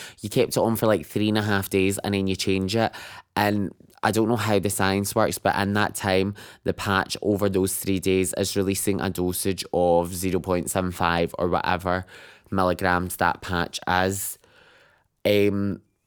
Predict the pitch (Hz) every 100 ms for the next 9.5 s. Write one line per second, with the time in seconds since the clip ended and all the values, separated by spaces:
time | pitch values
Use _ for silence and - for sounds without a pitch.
0 | - 107 107 - 107 98 101 113 107 101
1 | 98 104 98 98 98 - - 104 98 98
2 | 98 - - 101 110 - 101 98 98 -
3 | 98 107 135 - 139 135 123 120 - 113
4 | 98 113 110 98 104 - 104 101 95 -
5 | - 107 101 101 92 95 98 90 95 95
6 | 98 104 101 87 87 - - 101 101 101
7 | 98 92 - - 104 104 107 113 120 107
8 | 110 104 117 131 120 117 - - 95 -
9 | 98 95 95 110 117